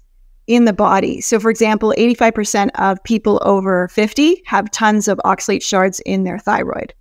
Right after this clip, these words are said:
And maybe it's manifesting as kidney stones or arthritis or eczema, psoriasis, general aches and pains or all that kind of stuff. And so the main issue with oxalates is it's robbing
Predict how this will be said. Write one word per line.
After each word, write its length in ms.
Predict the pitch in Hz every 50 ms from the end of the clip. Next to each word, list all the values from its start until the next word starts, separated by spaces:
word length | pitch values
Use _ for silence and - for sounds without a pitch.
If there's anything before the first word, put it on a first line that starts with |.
| _ _ _ _ _ _ - - _ _ _ _ _ -
And 160 | 202 208 220 220
maybe 200 | 233 247 247 262
it's 100 | - 254
manifesting 500 | 226 220 214 - 208 208 - - 202 185
as 100 | 185 -
kidney 340 | - - 262 233 240 226
stones 400 | 208 - - 208 165 170 170 -
or 80 | 180 160
arthritis 720 | 151 220 220 214 196 208 220 214 214 202 170 151 - - -
or 100 | - 196
eczema, 500 | 185 185 - - 220 214 208 196 170 -
psoriasis, 1080 | 180 - - 202 185 196 202 196 208 202 202 202 - - - - - - - - - - _ _ _ -
general 460 | - - 208 208 208 214 208 196 180 - _ _ _ - -
aches 300 | 202 208 190 - - 202
and 140 | 190 185
pains 480 | - - 220 196 208 190 180 185 185 -
or 180 | 165 - - -
all 160 | - 190 202 208
that 160 | 214 202 -
kind 140 | 220 196 196
of 60 | -
stuff. 380 | - - 196 208 294 - - _ _ _ _ _ _ _ _ _ _ _ _ _ _ -
And 200 | 220 226 220 208
so 440 | - - 233 226 214 208 208 196 -
the 180 | 196 196 220 214
main 440 | 208 208 214 214 240 254 262 262
issue 340 | - - 220 - - 240 220
with 120 | 190 190 -
oxalates 640 | - 202 226 240 - - 233 208 185 175 180 - - -
is 180 | - 208 - 214
it's 180 | 208 - -
robbing 920 | 196 190 190 190 190 190 185 180 185 214 214 262 254 277 285 311 359 330